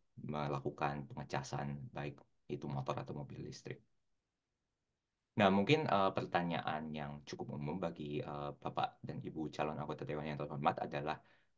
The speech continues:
apa kebijakan yang kira-kira ingin dicapai s-, apabila terpilih menjadi anggota D P R pada masa jabatan dua ribu dua puluh empat dua ribu dua puluh sembilan ini? Dan mungkin aspek apa dari, eh,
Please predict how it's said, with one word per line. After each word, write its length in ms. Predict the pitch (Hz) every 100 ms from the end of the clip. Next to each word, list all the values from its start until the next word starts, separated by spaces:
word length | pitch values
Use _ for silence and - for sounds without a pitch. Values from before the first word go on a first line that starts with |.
| _ _ -
apa 240 | 107 110 104
kebijakan 640 | 95 92 87 82 87 87
yang 80 | 87
kira-kira 480 | 87 80 78 87 85 -
ingin 480 | 85 80 80 80 82 - _ _ -
dicapai 720 | 85 - 92 - 90 76 69 - _ _ -
s-, 160 | - - -
apabila 480 | 87 - 78 82 80
terpilih 400 | 78 76 76 80
menjadi 640 | 82 80 76 69 80 76
anggota 320 | 76 69 78
D 80 | 76
P 80 | 73
R 240 | - 76
pada 240 | 76 76 76
masa 160 | -
jabatan 400 | 73 76 69 73
dua 80 | 78
ribu 120 | 76 -
dua 160 | 76
puluh 80 | 69
empat 120 | 82 -
dua 80 | 80
ribu 120 | 78
dua 160 | 78 -
puluh 60 | -
sembilan 280 | 82 73 71
ini? 240 | - - _ _ _ _ _ _ _
Dan 240 | - 85 85
mungkin 240 | 85 110 -
aspek 320 | - - - -
apa 240 | 127 123 101
dari, 240 | 87 82 - _ _ _ -
eh, 320 | 87 85 80